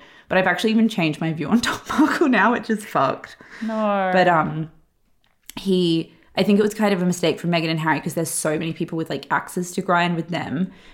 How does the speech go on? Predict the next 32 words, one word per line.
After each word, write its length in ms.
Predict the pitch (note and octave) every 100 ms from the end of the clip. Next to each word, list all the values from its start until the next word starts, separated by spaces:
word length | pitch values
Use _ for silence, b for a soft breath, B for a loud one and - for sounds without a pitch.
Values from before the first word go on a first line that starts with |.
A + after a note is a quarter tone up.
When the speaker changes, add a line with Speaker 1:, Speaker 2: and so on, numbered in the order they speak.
| B
Speaker 1:
And 220 | F#3+ F#3
Meghan, 480 | E3+ E3 F#3+ G#3+ G#3 - _ -
adore 460 | E3+ F3 D#3+ D#3 D#3
her 360 | D3+ C#3 - -
'cause 160 | F3 D#3
this 180 | C#3+
is 60 | E3
probably 220 | F3+ E3
what 160 | D#3+ -
all 160 | D#3+ E3+
of 80 | F3
us 180 | F#3
would 140 | G#3 G3
do, 260 | D3+ C#3 F#3
but 140 | -
she 280 | - D#3 -
just, 320 | E3+ F#3 -
the 140 | F#3+ G3
second 460 | - E3 D#3 F#3+ G3
she 220 | G#3 G3
went 340 | - F3 -
public 360 | E3 C#3 D3 D3
with 140 | E3
Prince 260 | - E3+ -
Harry, 260 | D#3+ C#3 C#3+
or, 80 | D#3+
like, 140 | D3
the 60 | F3+
second 440 | F3 D#3+ E3+ D#3
they 100 | D#3
got 140 | D3+ C#3
engaged, 640 | D#3+ - - C#3 A#3+ -